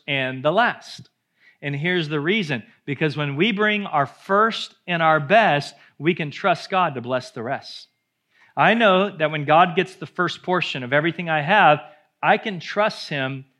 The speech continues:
to protect everything else. I can trust him to bless everything else. Paul says it like this in Romans.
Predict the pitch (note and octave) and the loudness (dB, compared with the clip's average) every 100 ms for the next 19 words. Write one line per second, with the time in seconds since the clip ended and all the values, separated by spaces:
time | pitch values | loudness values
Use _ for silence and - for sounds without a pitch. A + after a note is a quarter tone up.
0 | _ - D#3 D#3 - E3+ B2 - D3 B2+ | _ -12 -8 -8 -2 -2 -4 -8 -6 -4
1 | C3 C#3 C#3+ B2+ - D3 C#3+ D3 C3 - | -6 -6 -4 -4 -4 -4 -4 -6 -10 -12
2 | - A3 A3 - C#3+ C3 C3+ _ _ _ | 0 2 2 -4 -4 -2 -4 _ _ _
3 | - C3+ C3 D#3+ D3+ - - C#3 C3+ D3+ | -4 -4 2 2 2 -2 -6 -4 -4 -4
4 | F#3 D3 - _ _ - G3+ A#3+ A#3 A3+ | -2 -2 -6 _ _ 0 4 4 4 -2
5 | F#3 F#3 E3 D#3 F#3+ - D3 C#3+ D3 A#2 | -2 0 0 0 -4 -4 -4 0 2 0
6 | G2 | -10